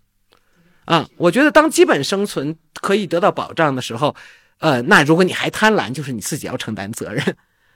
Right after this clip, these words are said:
但是如果说你不在这个竞争当中胜出，你就很难有一个生存的温饱的保障。我觉得那只能说这个社会的结构有问题了。啊，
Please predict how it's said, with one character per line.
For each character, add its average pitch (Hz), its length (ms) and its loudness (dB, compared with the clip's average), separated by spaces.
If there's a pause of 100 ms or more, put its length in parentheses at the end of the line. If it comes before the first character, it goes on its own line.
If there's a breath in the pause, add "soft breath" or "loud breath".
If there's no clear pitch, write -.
(160)
但 247 140 8
是 226 120 4
如 202 200 4
果 180 140 4
说 190 300 2
你 170 160 0
不 - 140 -6
在 208 160 2
这 190 120 0
个 160 80 0
竞 170 200 -4
争 180 220 -2
当 170 220 -2
中 175 180 -4
胜 175 260 -4
出， 175 320 -4 (760)
你 175 160 0
就 262 120 4
很 123 380 0
难 117 460 -6 (400)
有 127 160 -2
一 123 100 -4
个 143 280 -2
生 220 380 0
存 110 420 -6
的 123 260 -4
温 196 280 0
饱 92 280 -4
的 - 100 -6
保 - 300 -4
障。 160 240 -2 (320)
我 113 120 -10
觉 120 100 -6
得 135 60 -4
那 151 100 -4
只 - 140 -12
能 - 120 -10
说 170 160 -4
这 - 140 -6
个 - 260 -10
社 - 300 -6
会 123 100 -8
的 98 60 -8
结 - 160 -14
构 98 160 -8
有 - 80 -10
问 - 180 -16
题 - 200 -20
了。 - 60 -20 (1080)
啊， 131 200 -4